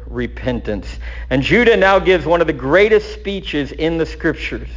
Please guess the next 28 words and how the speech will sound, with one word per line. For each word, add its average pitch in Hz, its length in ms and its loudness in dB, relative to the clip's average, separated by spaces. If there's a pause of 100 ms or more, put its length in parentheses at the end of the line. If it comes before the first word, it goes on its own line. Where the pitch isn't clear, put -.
(800)
He 165 140 0
pleads 196 880 2 (520)
with 170 140 2
the - 80 6
second 262 500 2
most 208 300 4
powerful 208 540 4
man 202 340 2
on 180 220 2
the 165 240 -6
earth, 175 340 2
and 156 140 0
he's, 156 180 -8 (300)
he 196 100 -4
says 254 240 6
he's 208 180 0
willing 320 520 2
to 262 120 2
sacrifice 214 1000 -2
himself - 680 -8 (680)
in 139 120 0
order 175 300 6
to - 140 -12
prevent 160 520 0
his - 300 -6
father 151 480 2
from 143 300 -4
losing 131 600 -2